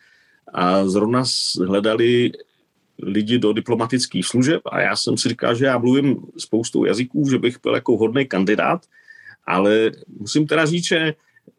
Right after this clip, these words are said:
vhodný kandidát tenkrát do diplomatických služeb byl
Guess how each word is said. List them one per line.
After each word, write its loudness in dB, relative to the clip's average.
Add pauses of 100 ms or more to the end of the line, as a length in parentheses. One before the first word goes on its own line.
(300)
vhodný -2
kandidát 0 (460)
tenkrát 0
do 0
diplomatických -2
služeb 2
byl 0